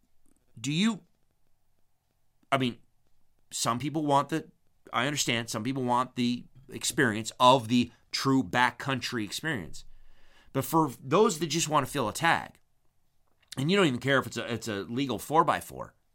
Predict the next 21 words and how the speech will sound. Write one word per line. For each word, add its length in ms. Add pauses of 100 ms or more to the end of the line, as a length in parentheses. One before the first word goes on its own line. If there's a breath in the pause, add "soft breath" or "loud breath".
(1200)
if 140
you 120
can 180
kill 320
that 220
thing 340 (340)
a 60
hundred 300
yards 360
beyond 640 (140)
the 160
trailhead, 640 (880)
a 60
hundred 260
yards 240
from 160
your 100
truck, 500 (1400)
um, 400 (2750)
o-, 260 (180)
okay. 560